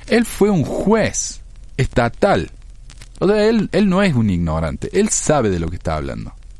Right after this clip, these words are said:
Pero está prefiriendo, eh, cambiar el tono para favorecer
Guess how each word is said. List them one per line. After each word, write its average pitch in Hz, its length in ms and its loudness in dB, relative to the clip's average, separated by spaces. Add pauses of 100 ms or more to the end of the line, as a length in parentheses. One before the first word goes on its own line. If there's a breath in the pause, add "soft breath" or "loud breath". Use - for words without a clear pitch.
(500 soft breath)
Pero 113 120 2
está 165 200 2
prefiriendo, 147 800 2 (640 loud breath)
eh, 98 380 0
cambiar 120 420 2
el 143 160 0
tono 151 520 2
para 123 260 0
favorecer 110 720 0